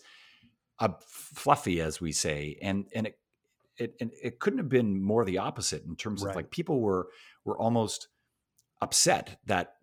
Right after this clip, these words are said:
Speaker 1: the, the time had run its course, right? <laughs> They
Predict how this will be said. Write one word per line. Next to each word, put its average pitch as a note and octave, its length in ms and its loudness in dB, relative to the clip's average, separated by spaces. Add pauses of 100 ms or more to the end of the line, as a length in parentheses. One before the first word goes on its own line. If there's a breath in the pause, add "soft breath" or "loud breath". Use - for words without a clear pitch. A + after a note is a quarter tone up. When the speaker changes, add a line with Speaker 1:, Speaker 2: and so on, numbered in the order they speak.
Speaker 1:
the, - 120 -2 (240)
the G#2+ 100 0
time A#2+ 640 4
had F#2+ 340 0 (120)
run G#2 320 2
its - 140 -6
course, - 520 0 (140)
right? G#2+ 220 -2
<laughs> - 20 -4
They A#2 80 -2